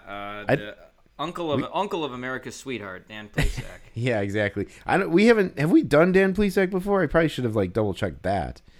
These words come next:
Speaker 2: That
Speaker 1: Oh,
Speaker 2: would
Speaker 1: yeah,
Speaker 2: be
Speaker 1: does
Speaker 2: a
Speaker 1: he,
Speaker 2: bummer.
Speaker 1: does he have, like, a hundred, maybe he has, like, a hundred fifty-eight saves or something, uh, for episode one fifty-eight. I don't think we did him, though.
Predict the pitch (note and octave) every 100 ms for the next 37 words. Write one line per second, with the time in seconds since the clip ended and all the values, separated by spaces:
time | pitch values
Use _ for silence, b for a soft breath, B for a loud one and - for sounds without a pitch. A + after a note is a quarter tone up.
0 | b b b - G#2 G#2+ F#2 A#2+ F2 D#2
1 | F2 F2 F2 D3+ D3 C#3+ C#3 A#2+ B2 C#3
2 | C#3 B2 C3 E3 D#3+ C#3+ C3 A2+ C#3 C3
3 | - C3+ - A2 G2+ - A#2 B2 G2 G2
4 | F2+ G2+ F2+ F#2+ F#2+ - G#2 G2+ G2+ G#2
5 | G#2 G2+ - G2+ G#2+ G#2 D#3+ A#3 F#3+ F3
6 | C#3+ A#2+ A2 G2 F#2+